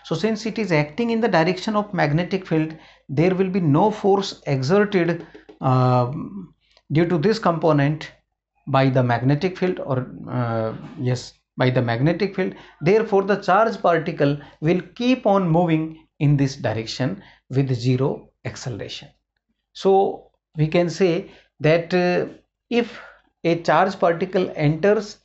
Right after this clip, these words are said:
at an angle which is not equal to zero, which is not equal to ninety degree, then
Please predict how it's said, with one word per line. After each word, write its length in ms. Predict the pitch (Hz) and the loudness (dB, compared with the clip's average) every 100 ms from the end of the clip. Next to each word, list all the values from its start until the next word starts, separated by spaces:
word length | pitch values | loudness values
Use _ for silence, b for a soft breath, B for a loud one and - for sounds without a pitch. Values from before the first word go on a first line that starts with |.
| _ _ - | _ _ 0
at 220 | 170 135 | 0 2
an 320 | - 143 - _ _ _ - | 0 -2 -8 _ _ _ -2
angle 440 | 165 196 190 190 | 0 2 2 2
which 180 | 185 143 | -2 -4
is 100 | 151 | 0
not 260 | 147 196 214 | 4 2 0
equal 260 | 196 214 196 | -4 -4 -2
to 200 | 202 170 | -2 0
zero, 320 | 165 170 165 | 0 2 2
which 220 | 147 131 | 0 -4
is 100 | 139 | -2
not 220 | 147 185 | -2 -2
equal 240 | 196 185 180 | -4 -6 -4
to 120 | 185 | -2
ninety 380 | 151 143 160 175 | 0 0 0 -2
degree, 460 | 151 151 156 151 B B B - | 0 -2 -6 -8 B B B -2
then 460 | 147 165 175 - | 2 2 2 -4